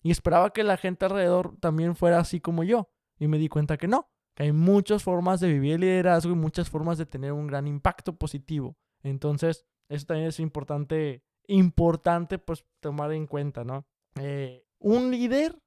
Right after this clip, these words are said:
tiene que ser una persona que pueda compartir su visión con el resto de las personas que lo siguen, con sus seguidores. Ahora, ¿por qué digo esto? Porque un líder tiene que ser esa persona que la gente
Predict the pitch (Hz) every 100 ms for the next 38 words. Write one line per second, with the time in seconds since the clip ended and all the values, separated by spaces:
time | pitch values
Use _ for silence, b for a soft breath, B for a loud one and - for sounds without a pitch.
0 | _ - 196 220 214 226 226 220 - 160
1 | 185 214 220 - 156 180 175 208 208 196
2 | 165 156 - 196 214 - 196 170 143 -
3 | 175 220 285 359 _ - 170 170 151 175
4 | - 190 185 160 147 - 131 143 139 151
5 | - 131 123 131 - _ _ - 139 -
6 | 151 131 123 - _ _ _ 131 156 143
7 | - _ _ - 190 240 240 240 214 160
8 | 139 - - _ _ - 202 202 220 214
9 | - 233 254 269 262 247 240 - 226 226
10 | 220 233 233 - 196 208 220 214 185 151
11 | 185 196 -